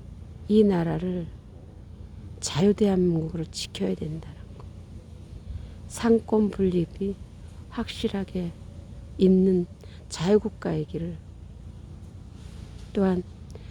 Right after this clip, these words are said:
시장경제 체제로 국민이 결정할 수 있는 자유입니다. 그리고 건국을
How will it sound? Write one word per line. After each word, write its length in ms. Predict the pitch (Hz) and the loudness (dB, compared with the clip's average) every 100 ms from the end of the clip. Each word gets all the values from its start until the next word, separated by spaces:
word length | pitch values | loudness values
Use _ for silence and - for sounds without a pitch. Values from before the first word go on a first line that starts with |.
| - | -10
시장경제 800 | - 262 247 254 240 214 214 190 | 2 6 8 6 6 6 4 2
체제로 600 | - - - 185 190 185 - - - - - - - - - - | 0 -2 0 0 2 0 -4 -14 -18 -18 -16 -16 -16 -16 -16 4
국민이 600 | 214 214 240 269 220 160 - - - - - - - - - | 10 12 12 10 8 4 -4 -20 -20 -20 -18 -18 -18 -18 -18
결정할 680 | - 185 185 - 185 180 185 | -2 0 0 0 0 2 0
수 180 | - 170 | 0 2
있는 320 | 170 160 165 - - - - - - | 4 4 2 -2 -14 -16 -16 -18 -10
자유입니다. 840 | - - 180 180 160 147 139 151 - - - - - - - - | -4 2 4 4 4 0 -4 -8 -10 -16 -16 -16 -16 -16 -16 -12
그리고 380 | - 175 170 165 - - - - - - - - - - - - - - - - - | -6 -6 -6 -8 -12 -14 -14 -14 -14 -14 -14 -14 -16 -14 -16 -16 -14 -14 -14 -14 -10
건국을 800 | - 185 208 208 196 190 196 202 | 2 8 8 8 2 2 2 0